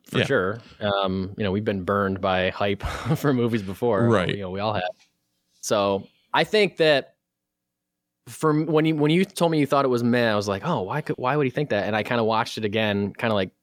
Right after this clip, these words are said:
Speaker 1: through
Speaker 2: Yeah.
Speaker 1: that lens the next time I watched it. And I thought about how, I think, I think it looks great. I think the effects look
Speaker 2: Y-,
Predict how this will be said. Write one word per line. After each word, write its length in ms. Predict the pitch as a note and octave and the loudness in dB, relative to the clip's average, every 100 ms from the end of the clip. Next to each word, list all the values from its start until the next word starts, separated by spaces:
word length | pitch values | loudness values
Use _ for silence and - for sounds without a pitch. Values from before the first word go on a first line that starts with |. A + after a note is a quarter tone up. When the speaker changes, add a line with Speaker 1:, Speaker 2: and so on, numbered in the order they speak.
| _ - | _ -6
Speaker 1:
through 180 | C3 | 0
Speaker 2:
Yeah. 60 | B2 | 2
Speaker 1:
that 320 | G#2+ A2 - | 2 0 -2
lens 160 | A2+ A#2+ - _ _ _ _ | -4 -4 -6 _ _ _ _
the 60 | A#2 | -4
next 120 | A#2 | -2
time 80 | B2 | -2
I 40 | A2 | 0
watched 320 | G#2 A2 A2 | 0 -2 -2
it. 140 | G2 - - - - - - C3+ | -4 -8 -20 -20 -20 -20 -12 -2
And 300 | B2 A#2+ A#2+ | 0 2 0
I 120 | A#2+ | -2
thought 280 | A#2+ C#3 D3 | -2 0 0
about 340 | C#3 B2 A#2+ - | 2 2 2 0
how, 580 | A2+ A2 G#2+ G#2+ G#2+ - _ _ _ _ _ _ - | 0 2 2 2 0 -6 _ _ _ _ _ _ -2
I 100 | G3 | 2
think, 320 | B3 - - - | 2 0 -2 2
I 60 | |
think 100 | A#3 | 2
it 60 | D3 | 2
looks 320 | C#3 C#3+ - | 2 0 -2
great. 260 | A#2 G#2+ A2 | -2 -2 0
I 40 | |
think 160 | F#3 D#3+ | 0 2
the 80 | |
effects 480 | B2 - D3 - - | 0 2 0 0 -4
look 240 | A2+ C3 | 0 0
Speaker 2:
Y-, 80 | A#2+ | 0